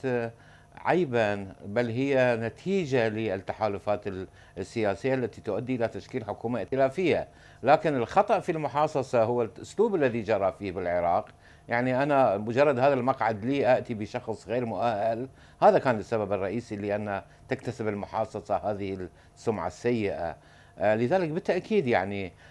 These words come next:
آه، عندما تكون هناك، يكون هناك ائتلاف وزاري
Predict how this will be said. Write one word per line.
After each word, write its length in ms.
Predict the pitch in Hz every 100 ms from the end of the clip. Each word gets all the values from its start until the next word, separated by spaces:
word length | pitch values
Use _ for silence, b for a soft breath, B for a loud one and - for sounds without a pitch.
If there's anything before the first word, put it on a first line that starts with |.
| B
آه، 160 | - 101
عندما 460 | 98 113 113 117 104
تكون 380 | 110 - 180
هناك، 380 | 175 156 160 -
يكون 340 | 139 120 - 143
هناك 240 | 135 131
ائتلاف 580 | 95 - 117 131 - -
وزاري 720 | 117 95 113 120 123 151